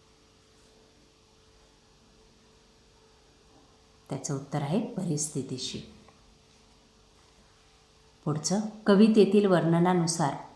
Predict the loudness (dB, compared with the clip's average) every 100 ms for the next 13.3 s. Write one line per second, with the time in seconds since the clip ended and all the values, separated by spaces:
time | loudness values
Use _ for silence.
0 | -20 _ _ -2 0 2 2 2 2 2
1 | 0 -2 -4 -2 -2 -2 -4 -4 -4 -4
2 | -4 -6 -6 -6 -4 -4 -4 -8 -14 -20
3 | -20 _ _ _ _ _ _ _ _ _
4 | _ _ _ _ _ -12 -8 -6 -6 -6
5 | -6 -8 -6 -8 -10 -20 -20 _ _ -12
6 | -2 0 2 0 0 0 -2 -4 -8 -6
7 | -2 -2 -2 -2 -6 -4 -6 -6 -8 -12
8 | -16 -18 -20 _ _ _ _ _ _ _
9 | _ _ _ _ _ _ _ _ _ _
10 | _ _ _ -20 _ -20 -20 -6 -4 -2
11 | -4 -8 -14 -2 2 4 6 4 6 4
12 | 4 2 2 4 2 2 0 0 0 -2
13 | -2 -2